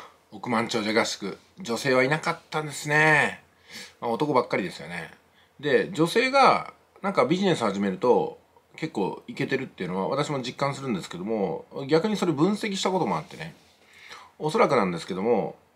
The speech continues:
うーん、まあ、男性はね、社会に出て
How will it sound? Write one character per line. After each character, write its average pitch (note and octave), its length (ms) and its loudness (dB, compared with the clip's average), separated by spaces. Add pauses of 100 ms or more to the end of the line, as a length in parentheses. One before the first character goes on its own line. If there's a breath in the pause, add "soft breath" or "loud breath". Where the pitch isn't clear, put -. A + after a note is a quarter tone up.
(120)
う A#2 40 -16
ー F#2 580 -6
ん、 - 60 -18 (1120)
ま E3 140 2
あ、 C3+ 40 6
男 G3+ 220 4
性 B3 140 6
は A#3 80 6
ね、 B3 160 -2 (320)
社 - 200 0
会 F#3+ 200 4
に A#2 40 0
出 G#2 100 0
て G2 420 0